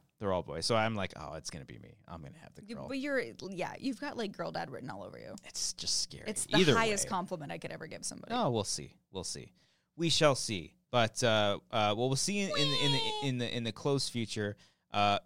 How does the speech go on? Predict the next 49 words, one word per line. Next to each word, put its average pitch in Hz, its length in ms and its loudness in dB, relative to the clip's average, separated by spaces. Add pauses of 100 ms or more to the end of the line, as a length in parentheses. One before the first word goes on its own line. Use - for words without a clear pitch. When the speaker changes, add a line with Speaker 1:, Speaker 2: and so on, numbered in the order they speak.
Speaker 1:
Grace, 120 560 4 (340)
uh, 90 260 2 (100)
thank 120 200 -2
you 117 160 -2 (220)
so 101 200 -4
much 90 380 -6 (220)
for - 80 -10
Speaker 2:
Thank, 277 300 -2
thanks 269 180 2
for - 120 4
letting 294 180 6
Speaker 1:
joining 277 120 4
Speaker 2:
me 202 60 2
Speaker 1:
me. 196 40 0
Speaker 2:
dump 208 240 6
all 254 140 8
my 233 160 6
weird 220 260 4
spooky 240 320 -2
shit - 180 0
Speaker 1:
Oh, 165 60 2
Speaker 2:
on 175 100 2
you 117 80 0
Speaker 1:
no. 151 200 6
Speaker 2:
guys. 101 100 -2
Speaker 1:
This - 140 0
is 214 100 -4
the 170 80 6
perfect 156 300 0
Speaker 2:
I'm 208 60 0
like, 208 180 4
Speaker 1:
ti-, - 80 0
this, 302 100 4
Speaker 2:
"I 320 80 4
wanna 262 200 4
rant 277 280 0
about 285 360 2
ghosts." 311 300 2
Speaker 1:
this 151 120 -2
is - 40 -6
the 131 80 4
perfect 131 380 2
time 123 200 2
to 107 60 -4
do 127 160 0
it. 87 80 -2
It's 101 160 -4
spooky 135 380 0
month. 113 240 0